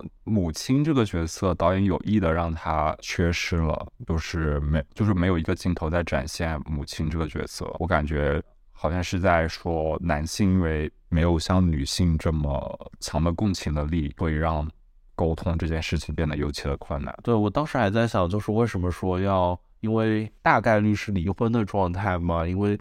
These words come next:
Speaker 2: 他爸爸也在找新的，就是在，也在约会新的女生嘛，所以大概率我猜可能是跟他妈离婚了，电影里也没有提。但是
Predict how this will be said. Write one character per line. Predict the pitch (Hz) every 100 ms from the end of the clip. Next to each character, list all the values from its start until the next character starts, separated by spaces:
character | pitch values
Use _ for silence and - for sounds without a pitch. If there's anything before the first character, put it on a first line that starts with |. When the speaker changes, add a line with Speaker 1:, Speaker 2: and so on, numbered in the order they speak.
| -
Speaker 2:
他 | 113
爸 | 107 104
爸 | 95 87
也 | 80
在 | 95 92
找 | 87 - 87
新 | - 98 95
的， | 95 82 73 - - -
就 | -
是 | 92 85
在， | 104 92
也 | 90 90
在 | 80 92
约 | 90 95
会 | - 92
新 | 90 104 101
的 | 104 85 80 69
女 | - 76
生 | - 82 78
嘛， | 82 76 76
所 | - 90
以 | 90 87 _ _ _ -
大 | - 98
概 | 101 98
率 | 95
我 | 90 85
猜 | - - 87 90 87 -
可 | 95
能 | 82 82
是 | - 90 82
跟 | 90 87
他 | 90 90
妈 | 87 87 87
离 | 80
婚 | 80 90 85
了， | 87 80
电 | - 92
影 | 87
里 | 87
也 | 90
没 | 82 80
有 | 82 78
提。 | - 78 80
但 | 117
是 | 110